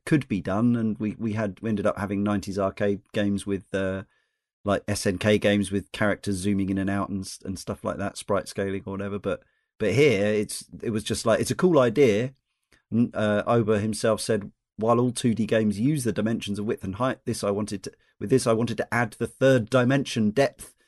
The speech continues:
I don't think any game had used such a play mechanic before." Now, I don't,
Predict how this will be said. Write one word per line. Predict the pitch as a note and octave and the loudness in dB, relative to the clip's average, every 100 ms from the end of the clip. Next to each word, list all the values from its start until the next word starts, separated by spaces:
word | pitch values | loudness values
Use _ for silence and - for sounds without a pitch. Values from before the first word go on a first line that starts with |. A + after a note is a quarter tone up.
| _ | _
I | - | -2
don't | G#2 D#3 - | 2 0 2
think | D3+ - | 0 2
any | C3+ E3+ F3+ | 2 2 4
game | A#2 G#2+ | 2 2
had | A#2+ A#2+ | 2 2
used | A2+ F#3+ E3 | 2 2 2
such | - - - | -2 -4 -4
a | |
play | - G#2 | -4 -2
mechanic | G2 F#2+ G2+ F#2+ | -2 -4 -6 -6
before." | - F#2+ G2 F2+ - _ - | -8 -8 -6 -6 -8 _ -6
Now, | F#2+ | -4
I | |
don't, | F#2 F2+ | 0 -2